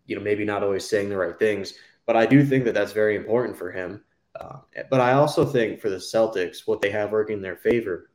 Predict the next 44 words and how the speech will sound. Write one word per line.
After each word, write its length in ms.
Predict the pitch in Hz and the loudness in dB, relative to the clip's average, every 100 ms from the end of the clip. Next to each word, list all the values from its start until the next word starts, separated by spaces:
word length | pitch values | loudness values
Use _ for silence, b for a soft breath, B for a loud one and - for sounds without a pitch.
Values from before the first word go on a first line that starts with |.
| - | -18
potentially, 500 | - 92 90 95 98 | -10 -10 -8 -8 -6
and 80 | 98 | 0
maybe 320 | 107 107 98 | 0 2 0
I'm, 220 | 92 90 - | -2 -6 -16
I'm 120 | 98 | -8
wrong 300 | 98 113 104 | -4 -2 -4
here, 180 | 95 92 | -8 -8
but, 260 | 92 92 - b b _ | -4 -4 -6 b b _
you 80 | 113 | -8
know, 60 | 107 | 2
he 140 | 160 | 4
does 220 | 143 143 135 | 8 6 6
have 160 | 123 | 0
a 40 | 104 | 2
lot 200 | 101 107 | 0 0
of 120 | - | -2
time, 540 | 101 104 110 110 104 - | -4 -2 -4 -6 -8 -14
a 80 | - | -8
lot 160 | 95 98 | -4 -2
of 120 | 120 | -4
money, 420 | 131 104 110 107 _ _ _ | -6 -8 -10 -14 _ _ _
and 260 | - 95 92 _ _ _ - | -16 -16 -16 _ _ _ -10
he, 120 | 95 | -8
he's 180 | 117 113 | -6 2
got 140 | 143 | 4
a 20 | |
lot 460 | 117 104 113 - - | 6 4 2 0 -4
invested 600 | 104 98 107 135 - 98 | -8 -2 -2 -2 -2 -2
into 600 | 101 104 - 107 104 98 b b b _ | -4 -6 -4 -2 -2 -6 b b b _
not 160 | 98 95 | -6 -4
just 220 | 110 104 | -4 -6
the 60 | 95 | -6
city 260 | - 98 | -4 -2
of 100 | 98 | -2
Boston, 600 | 90 87 90 - 107 110 | 0 -2 -2 -2 -2 -4
but 340 | 98 90 87 b b b _ - | -4 -2 -4 b b b _ -2
different 480 | 101 107 104 101 - _ | 0 2 2 0 -12 _
parties 540 | - 95 98 104 107 101 | -4 -2 0 -2 -4 -4
and, 320 | 95 92 87 _ _ _ _ | -4 -6 -14 _ _ _ _
you 100 | 107 | -10
know, 100 | 98 | -8
different 580 | 90 104 - 104 98 92 _ - | 0 0 2 -2 -2 -10 _ -6
areas 560 | 98 98 107 104 104 | -2 2 2 2 -2
of, 300 | 95 87 87 | -4 -4 -6